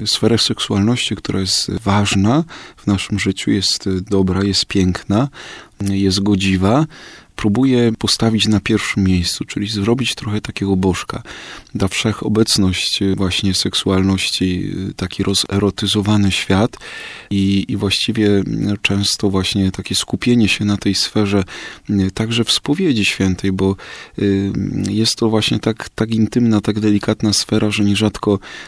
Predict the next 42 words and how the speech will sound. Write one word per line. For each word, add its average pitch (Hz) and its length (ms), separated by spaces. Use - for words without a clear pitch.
wyznanie 107 520
grzechów 104 500
w - 100
tej 104 180
materii, 98 680
y, 90 120
przysparza 104 500
wiele 101 240
problemów 95 720
i, - 20
i, 92 460
i 101 80
pewnie 104 240
najwięcej 98 520
jakiegoś 95 320
takiego 98 300
wstydu. 95 500
To 110 600
często 120 480
jest 110 240
też - 260
tak, 110 220
że 107 320
osoba, 110 300
która 107 280
przychodzi 113 500
do 98 100
spowiedzi 98 520
z, - 220
z - 120
takimi 101 380
grzechami, 101 580
często 131 300
uważa, 120 360
że 110 120
to 120 120
jest 113 140
największy 113 460
problem 110 380
jej 101 120
życia, 92 400
że 95 240